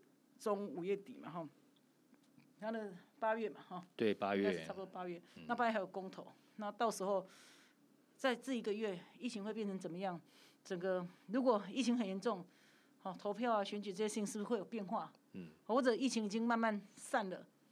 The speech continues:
Speaker 1: 哦，那是不是大家就会比较愿意出来投票？或者疫情很严重，是会不会再继续投票？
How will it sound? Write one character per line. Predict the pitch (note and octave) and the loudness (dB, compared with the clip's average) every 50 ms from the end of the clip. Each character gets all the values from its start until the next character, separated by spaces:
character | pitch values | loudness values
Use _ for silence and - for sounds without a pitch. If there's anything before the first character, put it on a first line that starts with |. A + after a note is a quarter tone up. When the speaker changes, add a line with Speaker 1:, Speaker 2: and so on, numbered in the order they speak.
| _ _ _ - - _ _ _ | _ _ _ -20 -20 _ _ _
Speaker 1:
哦， | F#3 F3 E3 D#3 - | -4 -4 -4 -4 -2
那 | - A3 G#3+ | 0 0 2
是 | A3 A#3 | 2 0
不 | G3+ | -2
是 | F#3 | 2
大 | G#3 G#3 | 4 4
家 | G3+ | 4
就 | G3 G#3 | 4 2
会 | G#3 G3 | 0 0
比 | F#3 F#3+ | -2 -4
较 | E3 G3 G3+ | -4 -2 -2
愿 | G3+ G3+ G3 | -2 -2 -4
意 | |
出 | F#3 F#3+ | -4 -2
来 | G3 F3 | -4 -2
投 | E3+ E3+ D#3 | -2 -4 -6
票？ | D3+ F3+ D#3+ | -6 -4 0
或 | F#3 B3+ | 2 2
者 | B3+ D4+ | 4 4
疫 | D4+ | 4
情 | - B3+ A#3+ | 4 4 2
很 | A3+ A#3+ G3 | 2 0 0
严 | G3 G3 G#3 | 0 0 0
重， | B3 A3+ G3 - - - - - - | 0 0 0 -4 -12 -20 -20 -20 -12
是 | - - C4+ B3+ A#3+ G3 - - - - - - _ _ _ _ _ _ _ _ _ - - | -2 0 2 2 2 0 -4 -12 -20 -20 -20 -20 _ _ _ _ _ _ _ _ _ -20 -10
会 | - A#3+ | -6 -6
不 | A3+ F3+ | -4 -4
会 | F#3+ F#3+ | -4 -4
再 | G3 F#3+ | -6 -6
继 | F#3 G3 | -8 -10
续 | F#3 F#3+ | -10 -10
投 | F3+ F3+ E3 | -10 -10 -12
票？ | - - F#3+ | -14 -12 -14